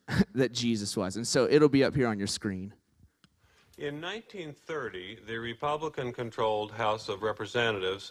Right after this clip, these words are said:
Speaker 2: in an effort to alleviate the effects of the, anyone?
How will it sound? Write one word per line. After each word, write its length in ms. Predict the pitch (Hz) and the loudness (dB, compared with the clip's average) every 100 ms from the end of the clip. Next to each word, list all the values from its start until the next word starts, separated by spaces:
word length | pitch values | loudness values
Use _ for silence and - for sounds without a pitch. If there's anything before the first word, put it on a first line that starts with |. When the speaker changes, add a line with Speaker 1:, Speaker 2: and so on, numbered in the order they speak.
| - | -6
Speaker 2:
in 120 | 214 | -6
an 60 | - | 0
effort 380 | 139 170 170 139 | 0 0 -2 -4
to 200 | 127 107 | -2 -2
alleviate 600 | 104 120 139 123 107 - | -2 -4 -2 0 0 0
the 100 | 107 | -4
effects 460 | 101 113 107 - 107 | 0 2 2 0 0
of 240 | 101 98 | 0 0
the, 480 | 107 104 104 110 117 - _ _ - | -2 0 0 -2 -6 -16 _ _ -2
anyone? 580 | 110 117 123 131 156 | 0 2 2 0 -4